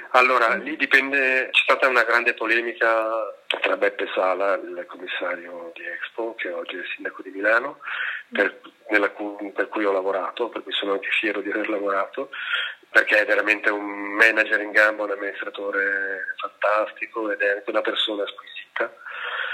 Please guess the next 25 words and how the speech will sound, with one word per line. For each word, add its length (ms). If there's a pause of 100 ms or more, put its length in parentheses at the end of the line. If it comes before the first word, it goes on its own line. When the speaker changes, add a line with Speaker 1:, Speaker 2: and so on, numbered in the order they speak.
(360)
Speaker 1:
Bisogna 200
capire 680 (1800)
cos'è 260
che 120
fa 120
un 120
successo? 720
Nel 180
caso 200
di 120
Expo, 720 (180)
la 220
cosa 240
che 80
è 20
stata 300
subito 560
portata 840 (120)
al, 200 (420)
sui 680
giornali 340
hanno 120
acceso 220
i 40
riflettori 580